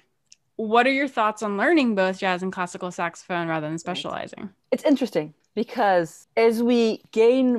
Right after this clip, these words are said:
Speaker 2: more ground into this new brave world where genre, genre doesn't really matter quite as much and genre boundaries are being more and more blurred, it seems like it would be really handy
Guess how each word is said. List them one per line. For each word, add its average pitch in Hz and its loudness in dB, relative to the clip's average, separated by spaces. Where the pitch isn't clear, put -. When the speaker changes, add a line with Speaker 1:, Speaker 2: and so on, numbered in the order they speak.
Speaker 2:
more 214 2
ground 185 0
into 180 -4
this 175 -4
new 190 -2
brave 185 0
world 165 0
where 165 0
genre, 185 -2
genre 202 -2
doesn't 196 -2
really 196 0
matter 165 -2
quite 175 -4
as 165 -10
much 175 -10
and 170 -6
genre 180 -4
boundaries 170 -4
are 156 -4
being 160 -6
more 160 -6
and 165 -6
more 151 -6
blurred, 143 -4
it 202 -4
seems 370 -2
like 147 -4
it 240 0
would 247 -2
be 269 0
really 359 -2
handy 349 0